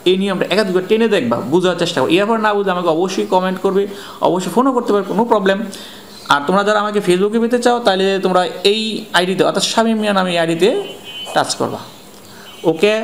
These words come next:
তাহলে চলো তোমাদের এই ঘটনার আলোকে তোমাদের জন্য যে হোমওয়ার্ক আমি, আহ, তৈরি করেছি, তাহলে চলো আমরা হোমওয়ার্কটা দেখে নিই। হ্যাঁ, যা বলছিলাম সুপ্রিয় শিক্ষার্থীরা,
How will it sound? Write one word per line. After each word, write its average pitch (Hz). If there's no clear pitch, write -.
তাহলে 180
চলো 220
তোমাদের 196
এই 233
ঘটনার 220
আলোকে 202
তোমাদের 190
জন্য 185
যে 180
হোমওয়ার্ক 190
আমি, 180
আহ, 139
তৈরি 208
করেছি, 220
তাহলে 165
চলো 185
আমরা 220
হোমওয়ার্কটা 160
দেখে 127
নিই। 104
হ্যাঁ, 185
যা 175
বলছিলাম 208
সুপ্রিয় 190
শিক্ষার্থীরা, 180